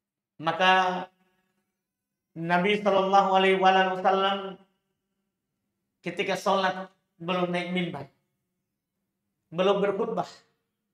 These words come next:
Dan belum mendorong para sahabat untuk bersedekah. Jadi Nabi anjurkan bersedekah, baru mereka bersedekah. Bukan membuat sedekah su-,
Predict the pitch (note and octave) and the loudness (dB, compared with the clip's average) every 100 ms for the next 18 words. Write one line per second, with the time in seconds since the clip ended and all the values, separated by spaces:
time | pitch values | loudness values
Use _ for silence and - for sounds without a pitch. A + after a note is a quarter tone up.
0 | _ _ _ _ _ _ _ _ _ _ | _ _ _ _ _ _ _ _ _ _
1 | - D3+ F#3 G3+ G#3+ G#3+ G#3+ G#3 F#3+ F3 | -4 4 6 6 6 2 0 -4 -6 -8
2 | D#3 F#3 G#3 G3+ G3 F#3+ G3+ G#3+ A3 A3 | 2 4 4 2 -2 2 4 6 4 4
3 | G3+ G3 - - G3+ G#3 G#3 G#3+ - C4 | 2 0 -2 -2 2 2 0 -6 -8 -6
4 | C4 B3+ G#3+ - G3 F#3+ F#3 - _ _ | -6 -8 -8 -6 -8 -8 -10 -18 _ _
5 | _ _ C#3 E3+ D3 C#3+ E3 F3 F#3+ D3+ | _ _ -8 -6 -6 -10 -12 -10 -10 -12
6 | C#3+ D#3 F3+ F3+ F3+ E3+ F3 - F3+ F#3 | -14 -12 -12 -10 -12 -12 -14 -14 -14 -6
7 | A3 F3 - _ _ _ C#3 C3 B2 C#3+ | -4 -4 -8 _ _ _ -8 -8 -8 -8
8 | G#3+ A3 - _ _ C#3+ C#3 C3 D3+ C3 | -8 -10 -16 _ _ -14 -12 -12 -12 -12
9 | C3 - C3 A#2+ - A#2+ B2 A#2 - _ | -14 -18 -20 -20 -20 -16 -14 -16 -20 _
10 | _ G3+ C#4 C#4 G3+ D#3+ C#3+ C3+ - - | _ -12 -8 -6 -6 -6 -6 -8 -12 -8
11 | F3+ - - - - F3+ F3+ - | -6 -6 -10 -18 -16 -14 -14 -18